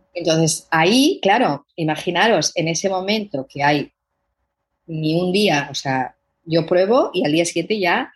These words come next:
hacemos el rodaje o la filmación. No, no vienen,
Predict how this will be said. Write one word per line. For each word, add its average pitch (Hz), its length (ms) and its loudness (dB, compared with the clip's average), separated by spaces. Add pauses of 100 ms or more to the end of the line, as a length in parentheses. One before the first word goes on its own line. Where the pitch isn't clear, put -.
hacemos 156 440 -6 (200)
el 165 120 0
rodaje 156 420 2
o - 20 2
la 185 100 2
filmación. 147 580 0
No, 147 200 4
no 151 180 2
vienen, 156 420 0